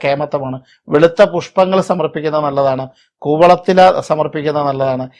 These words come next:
എരിക്കുംപൂവ് സമർപ്പിക്കുന്നത് നല്ലതാണ്. ക-, ധാര നടത്തുന്നത് നല്ലതാണ്. ആ, ജലാഭിഷേകങ്ങൾ നടത്തുന്നത് നല്ലതാണ്. അഷ്ടാഭിഷേകം നടത്തുന്നത് നല്ലത്. ഇതിനൊന്നും തെറ്റില്ല. ഇതൊക്കെ വളരെ, വളരെ കേമ. ഇതൊക്കെ സർവ്വസാധാരണമായിട്ട്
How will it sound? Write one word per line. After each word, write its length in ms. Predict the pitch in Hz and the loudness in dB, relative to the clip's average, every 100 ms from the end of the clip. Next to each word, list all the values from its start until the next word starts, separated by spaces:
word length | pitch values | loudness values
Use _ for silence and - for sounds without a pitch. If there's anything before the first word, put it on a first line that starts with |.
| _ | _
എരിക്കുംപൂവ് 600 | 147 151 160 190 180 190 | 2 2 2 0 2 0
സമർപ്പിക്കുന്നത് 640 | 180 175 151 147 147 147 147 | 0 -2 -4 -4 -4 -2 -2
നല്ലതാണ്. 440 | 131 131 123 127 - _ _ _ _ _ - | -2 -2 -2 -8 -12 _ _ _ _ _ -2
ക-, 380 | 151 131 131 127 | 2 2 2 -2
ധാര 460 | 117 143 147 185 | -2 2 4 4
നടത്തുന്നത് 420 | 202 170 165 165 | 4 2 0 -2
നല്ലതാണ്. 520 | 156 139 143 131 127 131 _ _ _ _ - | -2 -2 0 0 -4 -10 _ _ _ _ -16
ആ, 180 | 120 120 | -10 -6
ജലാഭിഷേകങ്ങൾ 920 | 123 143 165 175 175 - 185 180 185 | 2 4 6 6 2 2 2 2 0
നടത്തുന്നത് 380 | 175 151 165 151 | 0 0 -2 -2
നല്ലതാണ്. 440 | 139 135 127 123 - _ _ | -2 -2 -2 -8 -14 _ _
അഷ്ടാഭിഷേകം 800 | 131 - 165 170 175 - 185 185 | -10 2 4 4 2 2 2 2
നടത്തുന്നത് 360 | 170 156 160 | 0 0 -2
നല്ലത്. 260 | 143 135 131 131 | -2 -4 -6 -8
ഇതിനൊന്നും 760 | 175 175 170 170 165 165 165 147 | -4 -2 -2 -6 -8 -8 -8 -8
തെറ്റില്ല. 400 | 117 117 101 - - | -10 -12 -18 -20 -10
ഇതൊക്കെ 240 | 151 175 | -6 -2
വളരെ, 320 | 156 135 147 | 0 0 0
വളരെ 340 | 165 139 147 151 | 0 -2 -4 -6
കേമ. 240 | 123 120 113 _ _ - | -8 -8 -12 _ _ 0
ഇതൊക്കെ 280 | 202 202 185 | 2 4 2
സർവ്വസാധാരണമായിട്ട് 1400 | 175 143 165 175 180 170 160 185 185 185 160 151 165 | 2 2 2 4 2 2 2 2 2 0 0 0 -2